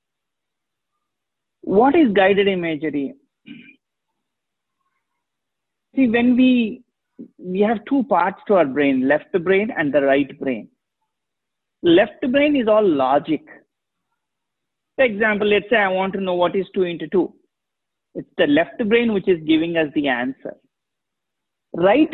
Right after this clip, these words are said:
brain is intuition. Right brain works with images.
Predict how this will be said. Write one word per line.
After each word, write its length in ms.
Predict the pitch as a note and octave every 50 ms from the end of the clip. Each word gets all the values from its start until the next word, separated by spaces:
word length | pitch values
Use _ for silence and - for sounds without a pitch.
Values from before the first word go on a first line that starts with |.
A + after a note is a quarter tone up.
| E4 C4+
brain 280 | C#4+ C#4 C#4+ D4+ D#4+ D#4
is 220 | D4 B3+ G#3 G3
intuition. 880 | - E3+ E3+ F3+ E3 - - A#3 A3+ A#3+ A#3 - - C#4 C#4+ D#4 - - _ _ _ _ _ _ _ _ _ _ _ _ _ _ _ _ _ _ _ _ _ _ _ _ _ _ _ _ -
Right 360 | D#3+ D3 D3 D#3+ E3+ G3 F#3+ - A3 A3
brain 340 | G#3 G#3+ A3 A3 G#3 E3 C#3
works 280 | C#3 D3+ F3 E3+ - -
with 140 | G#3 G3 F#3+ - - -
images. 600 | C#3+ B2 C3 C3 C#3 D3+ E3 E3+ D3+ G#3+ A#3+ C4+